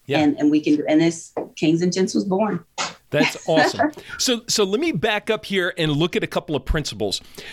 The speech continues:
Speaker 1: So you were sewing, and it's something they saw you do routinely, and they were
Speaker 2: Mm-hmm.
Speaker 1: around that, and they wanted to be involved in what you were doing. They wanted to be close.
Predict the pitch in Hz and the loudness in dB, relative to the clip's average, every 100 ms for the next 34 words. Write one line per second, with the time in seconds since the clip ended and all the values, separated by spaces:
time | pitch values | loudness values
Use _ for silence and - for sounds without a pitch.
0 | - - 196 170 175 - 143 185 277 262 | -8 -2 0 0 -2 -6 -2 2 4 4
1 | 233 208 196 190 - - 320 269 113 135 | 2 2 2 0 -2 -2 0 0 0 -4
2 | 175 _ _ _ 160 147 143 143 143 - | -6 _ _ _ -4 0 0 0 -2 -4
3 | 151 151 117 - 180 180 147 151 - 170 | -4 -2 -2 -2 0 0 0 0 0 0
4 | 170 165 170 135 180 160 175 - 190 151 | 0 -2 -2 -2 -2 0 0 0 -2 0
5 | 131 120 127 - - - _ 147 147 156 | 2 0 -2 -8 -20 -20 _ -2 0 2
6 | 156 147 147 147 180 180 160 156 - 147 | 2 4 2 2 0 2 2 0 0 -2
7 | 139 139 131 156 202 202 160 156 185 160 | 0 0 0 0 0 -2 -4 -2 0 0
8 | 127 156 156 135 - 143 135 139 143 139 | 2 2 2 0 -2 0 2 2 0 -2
9 | 139 143 131 120 143 107 113 123 147 156 | 0 2 2 0 0 0 0 0 0 0
10 | 147 143 - 180 127 110 - | 0 -2 -2 0 0 0 -2